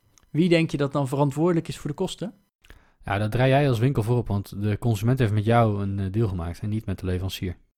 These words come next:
Speaker 1: Inderdaad. Dus, hè, jij als webwinkel-eigenaar bent dan gewoon een sjaak en moet er dus voor zorgen, eh, op jouw kosten, dat er een nieuw pakje viltstiften geleverd gaat worden. Nou, dan heb je inderdaad, zoals Bas inderdaad al zei,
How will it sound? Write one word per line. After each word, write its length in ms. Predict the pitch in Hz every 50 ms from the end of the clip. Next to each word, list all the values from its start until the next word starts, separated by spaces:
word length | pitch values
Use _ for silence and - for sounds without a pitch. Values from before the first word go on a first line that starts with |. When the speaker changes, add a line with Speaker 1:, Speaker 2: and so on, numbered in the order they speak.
| _ _ _ _ _ _
Speaker 1:
Inderdaad. 640 | - 208 208 180 170 170 196 190 170 135 127 - - -
Dus, 300 | 156 160 160 156 - - -
hè, 280 | - 135 151 175 180 -
jij 420 | 147 131 139 151 165 180 180 165 -
als 240 | 151 151 - - -
webwinkel-eigenaar 1160 | 156 147 170 196 - 185 175 165 143 143 - - 139 139 139 - 139 131 127 139 185 233 - _ - - - _ -
bent 240 | 156 147 185 196 196
dan 80 | 170
gewoon 180 | - - 147 139
een 60 | 127
sjaak 340 | - - 120 127 147 - -
en 220 | 156 143 147 160 -
moet 220 | - 156 180 -
er 80 | 147 139
dus 160 | 139 135 -
voor 140 | - 135 120
zorgen, 520 | 143 175 185 160 127 - 131 139 202 202
eh, 60 | 139
op 380 | 131 135 135 - _ _ _ -
jouw 180 | 135 127 127
kosten, 420 | 123 135 180 - - - 131 160 - - - _ _ _
dat 200 | - - 190 -
er 60 | 214 165
een 60 | 165
nieuw 140 | 156 143 131
pakje 280 | - 139 - - 156
viltstiften 520 | 123 214 269 269 - - 220 - - - -
geleverd 420 | 170 156 156 147 131 123 123 -
gaat 180 | - 143 127 127
worden. 260 | 123 120 120 120 - _ _ _ _ _ _ _ _ _ _ _ _ _ _ _ _ -
Nou, 220 | 185 156 117 113
dan 120 | 127 139
heb 180 | 156 151 147 -
je 60 | 160
inderdaad, 420 | 156 151 151 147 151 165 160 151 -
zoals 180 | 156 147 131
Bas 220 | 131 151 156 147 147
inderdaad 340 | 147 147 139 135 135 131
al 60 | 143 135
zei, 280 | 127 147 135 127 120